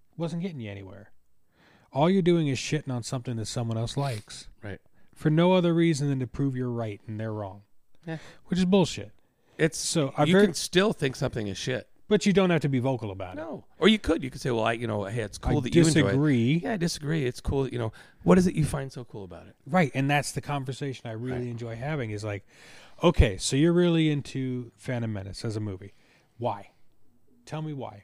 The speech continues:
Speaker 1: Maybe I'm missing something. Maybe I didn't think of something. Maybe I'm coming at it from the wrong angle." And so you hear them talk about it, and all of a sudden you're like, "Okay, I got a new respect for it now at this point." And I've really decided to become that more of a positive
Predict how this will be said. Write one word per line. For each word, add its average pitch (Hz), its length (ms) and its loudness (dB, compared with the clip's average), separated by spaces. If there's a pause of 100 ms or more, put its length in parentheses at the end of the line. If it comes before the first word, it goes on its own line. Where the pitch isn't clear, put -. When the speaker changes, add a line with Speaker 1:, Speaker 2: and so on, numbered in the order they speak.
Speaker 1:
Maybe 170 300 -2
I'm 190 140 -4
missing 180 280 -8
something. 110 480 -20
Maybe 160 320 -2
I 170 40 0
didn't 170 260 -4
think 170 220 -6
of 117 80 -8
something. 110 360 -12
Maybe 139 220 -6
I'm 151 120 -8
coming 151 340 -6
at 147 100 -6
it 139 80 -10
from 143 140 -8
the 131 100 -8
wrong 131 300 -6
angle." 131 340 -8 (640)
And 123 160 -6
so - 100 -8
you 127 180 -4
hear 135 200 -4
them 123 120 -6
talk 170 300 -4
about 113 320 -4
it, 123 60 -8
and 127 100 -8
all 131 140 -4
of 131 40 -4
a 127 40 -4
sudden 131 240 -8
you're 131 80 -4
like, 123 160 -4
"Okay, 135 420 -6
I 127 100 -12
got 117 140 -12
a 123 80 -12
new 127 140 -12
respect 175 420 -14
for 110 260 -14
it 107 60 -16
now 101 220 -12
at 101 80 -16
this 104 120 -14
point." - 300 -20 (580)
And 123 80 -4
I've 131 120 0
really 139 180 0
decided 139 560 -4
to 123 60 -8
become 156 420 -4
that 123 160 -6
more 127 240 -6
of 113 60 -6
a 113 80 -8
positive 120 840 -4